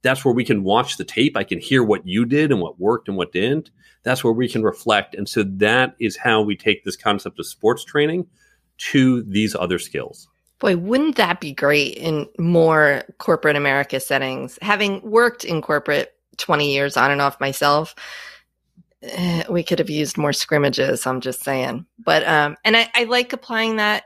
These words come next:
Speaker 2: with teens too, especially, I, I've had this conversation on the podcast as well, like, when kids are filling out applications or even college, college applications or job applications, you know, they're like, "Well, I don't have leadership skills." Well, yes, you do.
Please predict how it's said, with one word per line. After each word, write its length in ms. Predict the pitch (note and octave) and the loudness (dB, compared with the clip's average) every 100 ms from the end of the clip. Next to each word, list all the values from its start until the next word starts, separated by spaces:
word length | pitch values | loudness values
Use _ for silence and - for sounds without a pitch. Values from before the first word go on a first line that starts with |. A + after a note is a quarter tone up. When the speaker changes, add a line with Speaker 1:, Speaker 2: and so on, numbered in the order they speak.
| _ | _
Speaker 2:
with 240 | A3 G3+ - | -6 -6 -6
teens 440 | - G#3 G#3 - | -2 0 0 -4
too, 260 | - C#4 G#3+ | -4 0 0
especially, 460 | F3 - C4+ F#4 - - - - _ _ - | 0 0 0 0 -4 -12 -18 -20 _ _ -2
I, 160 | A3 A#3 | 0 2
I've 140 | B3+ | 0
had 160 | B3 C#4 | 0 0
this 160 | C#4+ | -2
conversation 600 | - - G#3 G3 G#3 - | -4 -2 -2 0 -2 0
on 100 | G#3 | -2
the 80 | F#3 | -2
podcast 440 | G3+ F3 F3 E3+ F3 | -2 -4 -2 -4 -4
as 140 | F3 | -2
well, 220 | G#3 F3 | 2 2
like, 260 | D#3 E3 _ _ _ _ _ - | 0 -6 _ _ _ _ _ -4
when 180 | G3 F3+ | -2 0
kids 200 | A#3 F3+ | 0 0
are 80 | F#3 | 0
filling 260 | F#3 F3 | 0 2
out 100 | D#3+ | 2
applications 640 | D3+ E3 - A3 G#3 A3+ G3+ | 0 -2 0 0 2 2 0
or 20 | |
even 220 | F3 E3 | 0 -4
college, 420 | - G3 G3 F#3+ - _ | -2 0 0 0 -6 _
college 260 | - G#3 G3+ | -2 0 0
applications 580 | G3 G3 G3+ F#3+ G3+ F3 | -2 -2 -4 -4 -4 -4
or 60 | |
job 300 | D3+ F3 F#3 | 0 2 2
applications, 760 | F#3 F#3 F3+ F#3 F3+ F#3 F#3 - - - - _ _ _ - | 0 -4 -4 -2 0 -2 -2 -6 -14 -20 -20 _ _ _ -2
you 80 | |
know, 100 | F3+ | 0
they're 140 | E3+ F3+ | 0 0
like, 180 | F3+ G#3 | 0 0
"Well, 100 | A3 | 2
I 80 | |
don't 140 | C#4 E4+ | 2 2
have 200 | D4+ F#3+ | 2 2
leadership 480 | F3 E3+ - E3 - | 0 0 -2 -4 -4
skills." 540 | - D#3 D#3 F#3 - | -4 -2 0 -2 -4
Well, 120 | A3 | 0
yes, 340 | A#3 G#3+ G#4 - | 2 2 2 2
you 100 | F#4 | 0
do. 420 | D3 B2+ B2+ A#3+ | 2 -2 -2 -6